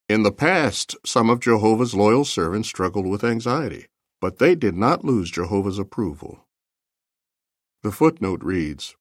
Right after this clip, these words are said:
"Some faithful brothers and sisters suffer from an overwhelming feeling of anxiety or panic. Such a disorder is a serious health condition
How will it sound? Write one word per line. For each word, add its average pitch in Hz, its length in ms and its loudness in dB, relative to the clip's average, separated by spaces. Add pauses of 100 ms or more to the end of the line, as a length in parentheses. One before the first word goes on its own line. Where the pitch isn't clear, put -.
(800)
"Some 170 360 2
faithful 143 480 2
brothers 120 400 2
and 101 120 2
sisters 120 480 0
suffer 127 360 2
from 104 260 -2
an 87 240 -4
overwhelming 139 1000 2
feeling 101 420 0
of 90 100 -4
anxiety 92 800 0
or 85 140 -4
panic. 110 500 -6 (880)
Such - 400 2
a 151 120 2
disorder 120 520 4
is 107 280 0
a 92 100 0
serious 165 600 2
health 135 240 -2
condition 85 640 -8